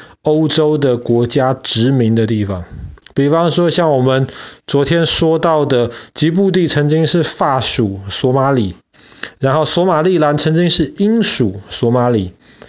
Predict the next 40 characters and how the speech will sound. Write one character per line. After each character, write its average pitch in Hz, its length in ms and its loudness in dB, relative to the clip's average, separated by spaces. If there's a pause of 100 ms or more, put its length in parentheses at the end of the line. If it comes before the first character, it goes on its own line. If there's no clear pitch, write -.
(360)
然 139 140 0
后 170 80 0
索 185 220 0
马 175 180 2
利 196 200 2
亚 131 160 2
曾 143 200 0
经 165 180 2
是 151 300 -2
意 190 160 0
大 170 180 2
利 165 160 2
意 165 420 0
属 95 440 -4 (140)
索 120 200 0
马 120 160 2
里。 104 200 -2 (840)
意 233 160 0
大 220 180 2
利 220 160 2
当 214 300 0
时 151 380 0
也 151 240 2
想 113 400 2
侵 160 500 0
略 135 380 2 (680)
这 147 180 0
个 127 360 2
伊 147 80 0
索 135 160 0
比 107 140 0
亚， 107 240 -2 (440)
可 147 140 0
是 160 180 0
伊 180 60 2
索 170 180 0
比 139 160 0
亚 135 300 2
一 185 160 0
直 120 420 0